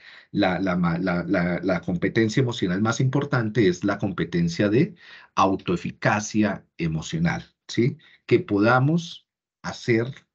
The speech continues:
lo que nosotros deseamos hacer con nuestras emociones. Si quiero sentirme hoy bien, puedo sentirme bien, pero si quiero hoy sentirme triste para comunicárselo a mis amigos, a mi familia,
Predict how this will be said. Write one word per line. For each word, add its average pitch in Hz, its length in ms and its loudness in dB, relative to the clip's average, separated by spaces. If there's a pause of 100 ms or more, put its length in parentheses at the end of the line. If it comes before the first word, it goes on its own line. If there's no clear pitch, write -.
(360)
lo 104 300 0
que 92 120 -4
nosotros 110 640 0
deseamos 87 560 -4
hacer 98 420 -4
con 85 200 -2
nuestras 82 300 -6
emociones. 87 560 0 (340)
Si 92 180 -4
quiero 127 320 4
sentirme 110 520 2
hoy 123 140 0
bien, 127 420 0 (240)
puedo 123 300 4
sentirme 101 420 -6
bien, 104 280 2
pero 92 160 -4
si 95 320 -8 (340)
quiero 143 340 4
hoy 147 300 2 (580)
sentirme 139 640 0
triste 127 440 -2
para 117 460 -4
comunicárselo 107 880 -2
a 110 40 -2
mis 90 180 -6
amigos, 107 480 -2
a 110 60 -2
mi 92 100 -2
familia, 104 720 0